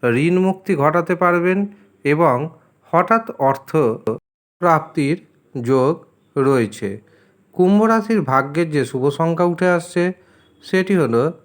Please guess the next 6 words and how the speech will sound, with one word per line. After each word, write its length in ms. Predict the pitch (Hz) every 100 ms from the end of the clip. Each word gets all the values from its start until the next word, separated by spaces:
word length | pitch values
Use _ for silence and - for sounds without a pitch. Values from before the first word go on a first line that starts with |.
| _ _ _
তিন, 460 | 180 165 135 165 202 - _ _ -
পাঁচ 560 | 165 139 135 - - _ _ _
এবং 460 | 135 123 123 185 220 _ _ -
ছয়। 420 | - 135 95 90 _ _ _ _ _
এই 180 | 160 175
হচ্ছে 540 | 190 214 - 170 131